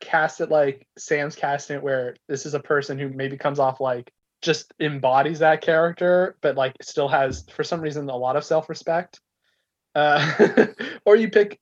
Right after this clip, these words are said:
char-, like, pick an actress that can maybe elevate that to, like, someone who just is, like, more driven, goal-driven, and less, like, not desperate, but, like, just knows what she wants and she's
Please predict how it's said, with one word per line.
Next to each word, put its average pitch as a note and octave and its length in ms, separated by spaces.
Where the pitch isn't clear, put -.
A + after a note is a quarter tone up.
char-, F3+ 300
like, D3 260
pick - 180
an D#3 80
actress C#3 400
that C3+ 120
can C3+ 100
maybe C3 220
elevate B2+ 420
that B2 240
to, C3+ 180
like, B2 300
someone C3 280
who C3+ 160
just B2 440
is, C3 160
like, B2+ 180
more C3+ 300
driven, E3 440
goal-driven, E3+ 680
and C3+ 140
less, C3+ 240
like, A#2+ 380
not D#3 220
desperate, C#3+ 580
but, C#3 120
like, B2+ 260
just D3 340
knows C3+ 300
what B2 160
she A#2+ 120
wants B2+ 460
and B2 140
she's - 220